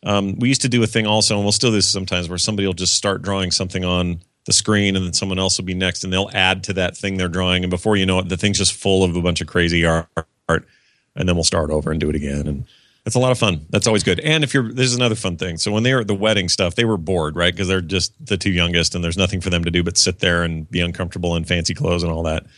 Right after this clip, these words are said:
And they would take turns drawing, like,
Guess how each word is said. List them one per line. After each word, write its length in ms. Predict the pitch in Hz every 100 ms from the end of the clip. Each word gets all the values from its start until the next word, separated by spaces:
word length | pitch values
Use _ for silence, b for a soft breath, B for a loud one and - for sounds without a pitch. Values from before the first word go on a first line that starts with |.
| b b b b b _
And 460 | 101 98 95 95 92 _ _ _ _ -
they 720 | 90 104 104 101 98 98 - _
would 500 | 98 92 92 92 87
take 220 | - 92
turns 680 | - 110 104 95 92 85 - -
drawing, 680 | 101 98 95 98 92 90 95 - _ _ _ -
like, 280 | 95 87